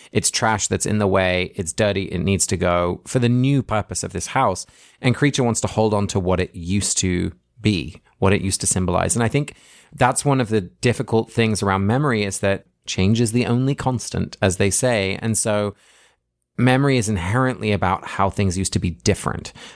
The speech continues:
And if, like Kreacher, you were in a better place <laughs> in those times, right? Like, he was still a house elf and he was still, you know, responsible to fulfilling orders from his master and mistress, but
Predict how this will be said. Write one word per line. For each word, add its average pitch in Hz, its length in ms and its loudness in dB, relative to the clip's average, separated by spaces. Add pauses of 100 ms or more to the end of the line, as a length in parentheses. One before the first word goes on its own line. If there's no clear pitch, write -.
(160)
And 110 340 2 (300)
if, 127 500 -4 (360)
like 101 260 0
Kreacher, 131 400 2 (100)
you 110 520 2
were 104 280 0
in 104 80 0
a 98 140 -4 (360)
better 107 240 2
place - 580 0
<laughs> - 260 -2
in 156 360 -2
those 131 240 0
times, 139 460 -2
right? 123 160 2
Like, 123 160 -2 (200)
he 156 120 4
was 131 160 2
still 107 280 2
a 98 40 0
house 165 320 0
elf 101 300 -2
and 107 160 0
he 104 160 0
was 98 160 -2
still, 101 420 0 (320)
you 107 100 4
know, 101 80 4
responsible 98 800 0
to 90 220 -2
fulfilling 98 460 0
orders 95 280 0
from 92 180 0
his 87 140 0
master 90 300 0
and 90 100 0
mistress, 92 440 -2
but - 260 2